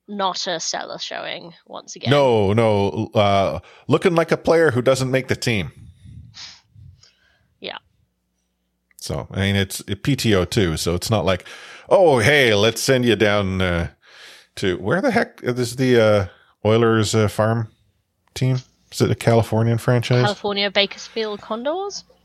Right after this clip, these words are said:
Speaker 2: Was it? Okay. But, uh, but yeah. Anywho.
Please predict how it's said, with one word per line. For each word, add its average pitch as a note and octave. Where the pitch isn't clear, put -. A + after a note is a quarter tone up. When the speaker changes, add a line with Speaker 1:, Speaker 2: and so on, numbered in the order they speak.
Speaker 2:
Was A2+
it? A#2
Okay. E2+
But, -
uh, F2
but D2
yeah. D#2+
Anywho. G#2